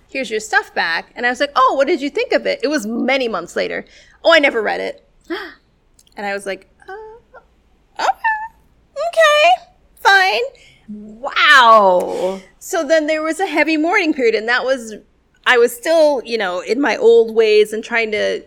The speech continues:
Speaker 1: "It's all my fault, what did I do, blah, blah, blah, blah, blah."
Speaker 2: No, you did nothing, huh?
Speaker 1: But as
Speaker 2: <laughs>
Speaker 1: things progress, like, our relationship has been in a wave of an off and an on and off and an
Speaker 2: Mm-hmm.
Speaker 1: on, and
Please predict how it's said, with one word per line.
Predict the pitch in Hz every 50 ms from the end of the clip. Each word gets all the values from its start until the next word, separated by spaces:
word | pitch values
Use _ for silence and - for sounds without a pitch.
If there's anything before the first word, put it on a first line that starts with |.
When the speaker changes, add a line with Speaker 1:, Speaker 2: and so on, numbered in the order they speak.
| _ _
Speaker 1:
"It's | - 220 220 -
all | 240 220 214
my | 208 208 214
fault, | 208 - 208 196 160
what | 196 208
did | 202 196 202
I | 196 196
do, | 185 202 196 185
blah, | 190 190 185
blah, | 185 175
blah, | 175 175 170
blah, | 165 190
blah." | 208 233 240 220 175 165 185 190 - - - _ _ -
Speaker 2:
No, | 185 170 -
you | - 156
did | 160 143 - -
nothing, | 117 - - - 131
huh? | 175 -
Speaker 1:
But | 269 247 240 233 233 233 - - _ _ _ _ -
as | 233 247 247 233 240
Speaker 2:
<laughs> | - 285
Speaker 1:
things | 269 262 254 269 - - - _ _
progress, | - - 254 226 - 359 453 415 - -
like, | 269 226 208 - - _ _ _ _ _ _ _ _ _
our | - 233 226 226
relationship | 233 226 220 226 240 226 247 - 240 233 -
has | 254 233 226 190 196
been | 196 220 220 226 220 214 214 214 214 208 208 _ _ _ _ _
in | - 233 233
a | 220
wave | 208 214 233 226 220 220 220 208
of | 220 214
an | 226 220 202
off | 202 208 208 202 -
and | 220 208
an | 196 196
on | 214 214 214 214 208 214
and | 208 196 196
off | 190 190 190 180
and | 214 208
an | 208
Speaker 2:
Mm-hmm. | 220 254 294 440 466
Speaker 1:
on, | 370 262
and | 220 190 190 190 190